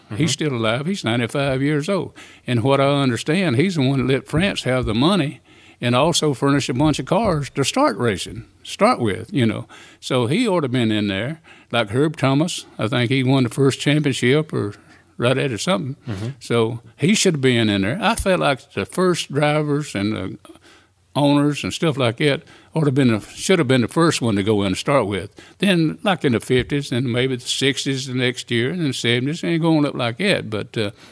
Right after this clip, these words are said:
Speaker 2: it, it, it would have been nice to be the first one in, but, you know,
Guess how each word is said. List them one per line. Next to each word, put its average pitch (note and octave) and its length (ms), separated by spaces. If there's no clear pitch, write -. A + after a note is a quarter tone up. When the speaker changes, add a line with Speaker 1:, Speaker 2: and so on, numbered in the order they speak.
Speaker 2:
it, - 320
it, - 180
it F3+ 200
would F3+ 120
have D3 60
been D3+ 160
nice C#3+ 280
to - 40
be F#3 160
the C#4 60
first D3+ 340
one G#2+ 100
in, D3+ 180
but, - 280
you G#3+ 80
know, E3+ 260